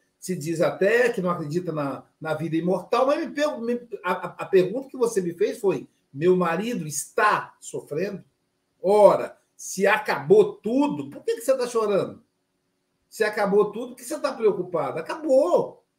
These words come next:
Virou pó. Perdeu a inteligência, perdeu tudo aquilo que ele acumulou em termos de saber.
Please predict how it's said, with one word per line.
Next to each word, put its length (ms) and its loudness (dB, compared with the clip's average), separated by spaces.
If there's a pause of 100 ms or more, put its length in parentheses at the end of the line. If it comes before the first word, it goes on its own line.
(140)
Virou 260 0
pó. 640 4 (2000)
Perdeu 600 4
a 40 8
inteligência, 1040 -2 (340)
perdeu 360 4
tudo 180 -4
aquilo 720 -4
que 100 -4
ele 160 2
acumulou 960 0 (680)
em 80 -12
termos 300 0
de 60 -10
saber. 760 2